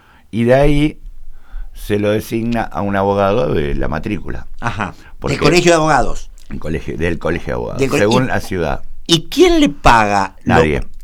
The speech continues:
Speaker 1: Nadie. Es un servicio que brindamos los abogados que n-, nos dan mucho honor y orgullo hacerlo,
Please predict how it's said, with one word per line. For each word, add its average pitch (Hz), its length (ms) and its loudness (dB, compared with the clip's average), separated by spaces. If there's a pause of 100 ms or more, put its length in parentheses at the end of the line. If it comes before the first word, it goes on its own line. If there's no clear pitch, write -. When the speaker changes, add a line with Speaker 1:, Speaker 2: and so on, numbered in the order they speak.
(1160)
Speaker 1:
Nadie. 65 440 2 (140)
Es - 260 -8
un 76 340 0
servicio 107 460 -4
que 80 120 -2
brindamos 113 580 0 (840)
los 131 200 2
abogados 110 500 4
que - 360 -2 (100)
n-, 78 180 2
nos 78 240 -2
dan 156 300 -2 (460)
mucho 117 300 -4
honor 113 280 0
y 90 140 -2
orgullo 87 560 -2 (220)
hacerlo, 117 640 -2